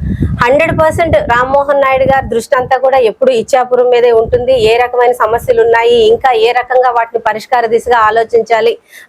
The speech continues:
అని అశోక్ గారితో మాట్లాడడం జరుగుతుంది ఎప్పుడు కూడా. కాబట్టి ఆయన పరంగా మనకి ఎప్పుడు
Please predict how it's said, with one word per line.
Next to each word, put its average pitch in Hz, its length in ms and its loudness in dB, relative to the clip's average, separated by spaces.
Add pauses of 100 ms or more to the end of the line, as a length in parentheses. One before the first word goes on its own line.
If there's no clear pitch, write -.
అని 226 140 0
అశోక్ 220 380 -2
గారితో 226 260 -2
మాట్లాడడం 214 540 -2
జరుగుతుంది 202 500 0
ఎప్పుడు 202 240 0
కూడా. 208 380 0 (580)
కాబట్టి 294 580 0 (120)
ఆయన 269 420 2 (560)
పరంగా 294 420 2
మనకి 269 360 0
ఎప్పుడు 294 300 -2